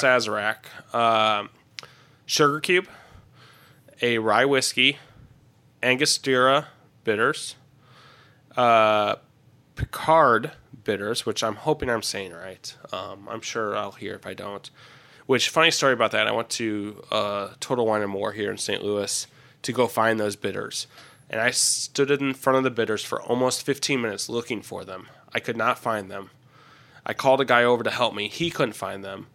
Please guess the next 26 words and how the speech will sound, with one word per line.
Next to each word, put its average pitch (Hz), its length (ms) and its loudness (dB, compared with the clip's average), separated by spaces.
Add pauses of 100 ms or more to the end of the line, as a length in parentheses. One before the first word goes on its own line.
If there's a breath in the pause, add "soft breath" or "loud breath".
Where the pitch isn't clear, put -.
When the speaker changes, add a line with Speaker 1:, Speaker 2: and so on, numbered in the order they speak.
(340 soft breath)
Speaker 2:
Called 143 380 4
the 117 60 0
manager 120 540 2
over 95 160 -4
there, 98 380 -10
'cause 107 180 -12
they're 117 180 4
like, 110 240 0
"We 123 140 -2
have 151 260 0
'em 104 100 -8
here." 110 340 -4 (480 loud breath)
They're, 135 220 4
like, 113 240 -6
sitting 107 340 0
right 98 180 -6
in 98 80 -20
front 92 200 -14
of 85 100 -20
us 92 160 -12
the 101 80 -6
whole 95 180 -8
time. - 300 -10 (380)
Speaker 1:
<laughs> - 420 -16
Speaker 2:
It 135 120 4
was, 113 380 -2